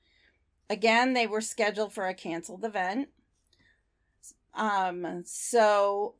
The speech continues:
in the fourteen teams making their debuts, we're including the twenty twenty-two World Junior Champions.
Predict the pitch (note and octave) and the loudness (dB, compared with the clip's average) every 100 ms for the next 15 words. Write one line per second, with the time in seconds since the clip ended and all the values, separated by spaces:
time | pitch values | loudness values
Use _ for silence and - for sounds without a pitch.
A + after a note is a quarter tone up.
0 | _ F#3+ A3+ _ _ _ _ - C4+ D4+ | _ -20 -20 _ _ _ _ -6 2 4
1 | D#4 - B3+ A3+ A#3+ G#3 F#3+ A3 G3+ G3+ | 4 2 0 0 -4 -6 -4 -4 -6 -8
2 | G3 G3 F#3+ F3+ F3 F3+ F3 G3 B3+ F4+ | -8 -6 -6 -6 -6 -6 -6 -6 -4 -4
3 | G4+ - G3+ G#3 G3 - C4+ D#4 E4 C4+ | -6 -8 -6 -4 -6 -6 -2 0 2 0
4 | A#3 B3+ A#3 A3 A#3 G#3+ G3+ A3 G3 G3 | -2 -2 -2 -2 -4 -6 -4 -6 -2 -2
5 | F#3+ G3+ F#3+ F#3 - F#3 E3+ F#3 G3+ C#4 | -2 -6 -6 -8 -6 -6 -6 -6 -4 -4